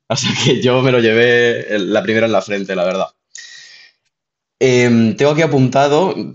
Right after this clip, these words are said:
mejor película internacional en el festival, el, el I F F P de Bruselas, mejor guión y actor para David Pareja en Brasil,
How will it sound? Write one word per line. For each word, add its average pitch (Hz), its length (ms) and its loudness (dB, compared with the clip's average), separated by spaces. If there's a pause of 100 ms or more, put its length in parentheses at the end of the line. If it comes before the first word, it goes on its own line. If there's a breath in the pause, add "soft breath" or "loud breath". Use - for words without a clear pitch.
mejor 117 340 -4
película 120 760 0
internacional 107 640 -4
en 98 100 -4
el 95 140 -4
festival, 98 840 -4 (120)
el, 98 260 -6
el 95 240 -8
I 117 120 -2
F 113 240 -2
F 104 340 -6 (160)
P 110 200 -2
de 101 120 -4
Bruselas, 139 720 -2 (460 soft breath)
mejor 110 340 -4
guión 113 240 0
y 110 80 0
actor 110 420 0
para 107 140 2
David 107 160 0
Pareja 101 580 0
en 95 220 -4
Brasil, 135 720 -2